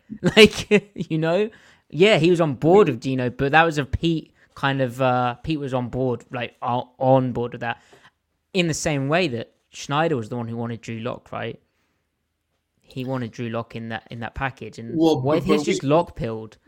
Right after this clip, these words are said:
Speaker 1: What if
Speaker 2: we,
Speaker 1: he's
Speaker 2: we
Speaker 1: like,
Speaker 2: have to
Speaker 1: "Hey, he
Speaker 2: remember
Speaker 1: came
Speaker 2: that
Speaker 1: in against the
Speaker 2: Pete
Speaker 1: Cowboys, he made some plays"?
Speaker 2: Pete spoke extremely highly of Drew Lock post-trade. I mean, he was talking about how we can win a Super Bowl with this guy. Um,
Speaker 1: Yeah,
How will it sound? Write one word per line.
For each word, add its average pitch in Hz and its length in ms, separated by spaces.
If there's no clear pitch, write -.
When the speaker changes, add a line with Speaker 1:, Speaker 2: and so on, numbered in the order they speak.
Speaker 1:
What 139 120
if 127 40
Speaker 2:
we, 147 60
Speaker 1:
he's - 80
Speaker 2:
we 156 40
Speaker 1:
like, 180 60
Speaker 2:
have 196 100
to - 80
Speaker 1:
"Hey, 180 100
he - 80
Speaker 2:
remember 117 140
Speaker 1:
came - 200
Speaker 2:
that 160 60
Speaker 1:
in 151 40
against 151 200
the - 60
Speaker 2:
Pete - 60
Speaker 1:
Cowboys, 135 460
he 165 60
made 151 180
some 135 120
plays"? 135 500
Speaker 2:
Pete 143 260
spoke 139 360
extremely 104 760
highly 85 380
of 76 120
Drew - 180
Lock 78 320
post-trade. - 580
I - 40
mean, 90 260
he 98 120
was 107 180
talking 95 300
about 85 160
how 76 140
we 85 160
can 85 140
win 78 120
a 73 40
Super 104 280
Bowl 85 200
with - 120
this - 200
guy. - 280
Um, - 80
Speaker 1:
Yeah, 87 320